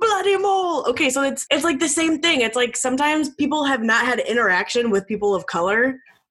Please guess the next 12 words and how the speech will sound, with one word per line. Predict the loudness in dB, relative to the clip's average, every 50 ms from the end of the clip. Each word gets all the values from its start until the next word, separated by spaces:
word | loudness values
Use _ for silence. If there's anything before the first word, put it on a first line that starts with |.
| -4 0
and | 0 2 2
that | 2 2 0 0 -2 -2
is | -2 0 -2 -2 -4 -4
so | -2 0 0 0
apparent | -2 -2 0 0 2 2 2 -2 -2 -2
by | 0 0 0
the | 0 -2
fact | 0 0 -2 -2 -2 -6
that | -6 -4
they're, | -2 0 0
like, | 2 2 0 -2 -4 -8 -14 -16 -18 -20 -20 -20 -20 -20 _ _ _ _ _ _ _ _ _ _ _ _ -4
"Black." | -4 -2 0 -2 -2 0 0 0 0 0 -2 -6 -2 -2 0 0 0 0 -2 -4 -4 -4